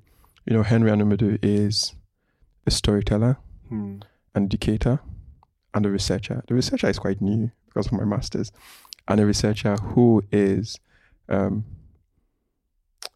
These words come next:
Speaker 1: who is passionate about making a difference in the world
Speaker 2: Hmm.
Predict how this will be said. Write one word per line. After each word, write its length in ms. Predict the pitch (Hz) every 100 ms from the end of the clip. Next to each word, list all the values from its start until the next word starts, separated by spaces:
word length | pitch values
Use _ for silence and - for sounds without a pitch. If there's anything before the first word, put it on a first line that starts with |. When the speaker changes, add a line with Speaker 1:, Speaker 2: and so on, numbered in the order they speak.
| _
Speaker 1:
who 120 | -
is 140 | 240 -
passionate 420 | 104 104 - 101
about 380 | 117 101 104 101
making 200 | 101 101
a 40 |
difference 360 | 98 101 101 104
in 60 |
the 60 | 107
world 320 | 117 123 139 _ -
Speaker 2:
Hmm. 300 | 117 107